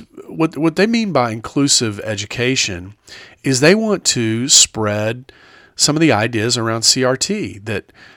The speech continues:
that if you're black, you, you, you've been oppressed and you have been disadvantaged in our society. And if you're white,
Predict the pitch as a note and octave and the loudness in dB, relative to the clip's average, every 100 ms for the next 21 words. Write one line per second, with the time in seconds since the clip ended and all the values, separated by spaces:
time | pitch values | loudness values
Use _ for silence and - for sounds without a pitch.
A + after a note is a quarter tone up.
0 | _ _ A2 G#2+ A2 A#2+ G#2 G2+ _ G2+ | _ _ -6 -4 -2 -4 -4 -8 _ -6
1 | F#2+ F2+ A#2 C3+ - G#2+ G2+ G2+ G2+ G#2 | -2 2 2 0 -6 -10 -10 -12 -12 -14
2 | _ A2 G2 G#2 G#2 F2+ - - C3+ F3+ | _ -10 -6 -4 -4 -4 -4 2 4 4
3 | - - - _ _ G#2+ G2+ F#2+ F#2 E2 | 0 -2 -8 _ _ -8 -6 -6 -8 -14
4 | - G#2+ G2+ G2 F#2 F#2 - - _ - | -16 -12 -8 -6 -8 -12 -20 -20 _ -14
5 | G#2 A2 G2 A2 - G2+ G2+ G#2+ C#3+ E3 | -8 -6 -2 0 0 0 -2 0 0 -2
6 | - B2 G#2 G2+ A2 - A#2 C#3 F#3+ G#3 | -2 0 0 -2 0 0 0 -2 -4 -6
7 | G#2 G2+ G2+ F#2 F#2+ C3 E3 G3+ | -10 -10 -10 -10 0 4 4 2